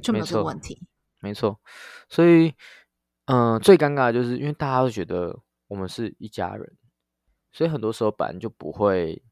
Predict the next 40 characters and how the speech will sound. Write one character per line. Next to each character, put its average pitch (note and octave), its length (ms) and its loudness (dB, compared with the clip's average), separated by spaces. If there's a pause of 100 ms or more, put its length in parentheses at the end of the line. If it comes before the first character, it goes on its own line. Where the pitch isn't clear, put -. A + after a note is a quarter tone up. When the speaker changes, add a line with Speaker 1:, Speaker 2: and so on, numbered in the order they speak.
(140)
Speaker 2:
去 - 140 -12
分 - 180 -2
那 F#2 80 -8
么 D2+ 100 -10
细。 - 380 -14 (640)
当 E3+ 140 -2
然 D#3 120 0
啊， - 20 0
Speaker 1:
没 A2 80 -2
错。 C3+ 100 -4
Speaker 2:
这 - 180 -10
不 A#2+ 80 -8
是 G#2 100 -10
什 B2+ 100 -6
么 G2+ 120 -4
坏 - 280 2
事， - 240 -8
这 A2 100 2
也 G2+ 100 2
是 G2 180 0
蛮 F2+ 260 -6
正 G2+ 180 -2
常， F2 240 -6
符 F2 160 -10
合 F#2 380 0
人 F#2+ 180 -2
之 G2 80 -12
常 F2+ 240 -6
情 F2 160 -10
的 E2+ 100 -6
事 F#2+ 280 -6
情。 - 200 -6 (840)
那 F3 100 0
问 F3 220 4
题 A2+ 140 -4
就 A#2 100 -2
发 G#2 180 0
生 G#2+ 200 -8
在 A2 180 0
说， G2 400 -6